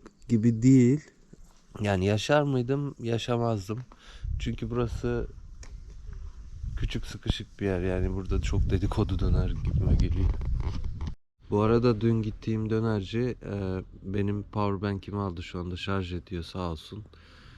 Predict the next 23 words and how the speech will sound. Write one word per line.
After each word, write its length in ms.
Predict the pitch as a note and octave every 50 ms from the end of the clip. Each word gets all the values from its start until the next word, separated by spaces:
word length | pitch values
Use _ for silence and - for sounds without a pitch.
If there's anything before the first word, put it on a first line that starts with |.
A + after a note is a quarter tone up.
| -
Bana 300 | G2 F#2+ G2+ F#2+ G2+ G2
işte 240 | F#2+ - - - G2+
kilisenin 680 | - - - F#2+ F#2+ F2+ - - G2 F2+ F#2+ F#2+ F#2 F2+
bahçesinde 560 | F#2+ F#2+ F#2+ - - F#2 - - G2+ F#2+ F#2+
uyursam 540 | F#2+ F#2+ F#2+ F#2 F2+ - - G2 F2+ F2 F2+
bir 60 | F#2
sıkıntı 400 | - - - - F#2 F2 - G2
olmayacağını 500 | F#2 F2+ F2+ F2+ E2+ E2+ F#2+ F2+ F2+ G2
söylemişti. 760 | - - F#2+ F2+ E2 D#2 D2+ D#2+ D#2 - - - B2+ C3+ C3 - - - - - - - - - - -
Buraya 340 | - - A2 A#2 A#2+ A#2+ A2+
dedim, 220 | A#2+ A#2 B2 B2
"Çok 260 | A2+ - A#2+ A2+ - -
Türk 200 | - A2 - -
geliyor 340 | - A2+ A2+ B2+ C3 A#2
mu?" 220 | G#2 G2 G#2+ B2 C#3 D3 - -
O 160 | G#2 G#2+ A2
da 140 | A2 A2 G#2
dedi 220 | A2+ A2+ G#2+ G#2+
işte, 440 | G#2+ G#2 - - - G2+ G#2 G#2 - - - - - - - - - - - - - - - - -
e, 180 | - - - - - - G2 - - - -
"Çok 300 | - - A#2 G#2 - -
gelmese 640 | B2+ A#2 A2+ A2 G#2+ A2 A2 G#2+ - - A2+ G2
de 260 | G#2 A2 A#2+ B2+ -